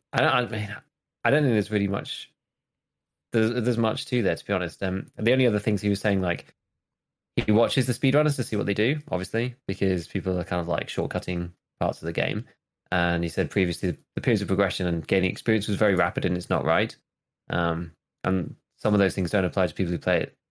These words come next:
slowly and calmly, and they're trying to make the game more difficult, firstly, for those who play too fast and try to run the fastest. There are always players burning with the idea of completing the game as quickly as possible,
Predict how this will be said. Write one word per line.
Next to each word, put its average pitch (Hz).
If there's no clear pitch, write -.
slowly 160
and 120
calmly, 104
and 101
they're 98
trying 104
to 95
make 95
the 92
game 95
more 107
difficult, 98
firstly, 92
for 92
those 92
who 90
play -
too 190
fast 107
and 92
try 98
to 90
run 90
the 85
fastest. -
There 98
are 101
always 101
players 95
burning 92
with 82
the 90
idea 87
of 80
completing 95
the 92
game 87
as -
quickly 87
as 80
possible, 82